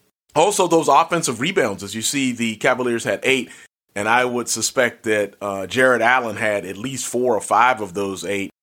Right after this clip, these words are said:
and that led to, uh, the ten second chance points you see, because it really did feel like in the game itself that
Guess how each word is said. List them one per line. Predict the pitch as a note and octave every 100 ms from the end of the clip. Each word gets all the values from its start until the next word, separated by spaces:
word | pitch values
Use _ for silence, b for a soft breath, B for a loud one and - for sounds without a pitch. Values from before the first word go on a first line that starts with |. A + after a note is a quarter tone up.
| _ _ _
and | G#2 G2+ G2+ G2
that | A2+ G#2+ A2
led | A2+ A2 G#2
to, | - A#2 G#2 G2+ F2+
uh, | F2+ F2+ F2+ F2+ F2+ -
the | G2+
ten | F2+ - C3 A2+
second | B2+ A#2 G#2+
chance | A2+ G2+ -
points | C#3 C#3 -
you | A2
see, | - A2 G2 E2+ _ _ _
because | B2 D3 D3
it | D3
really | D3+ D3
did | B2 B2+
feel | - C3 B2+ A2
like | G#2+ G#2
in | A#2 G#2+
the | G2+
game | G#2 G#2
itself | G2 - A#2+ G2+ F2+
that | G#2 F#2+ D#2+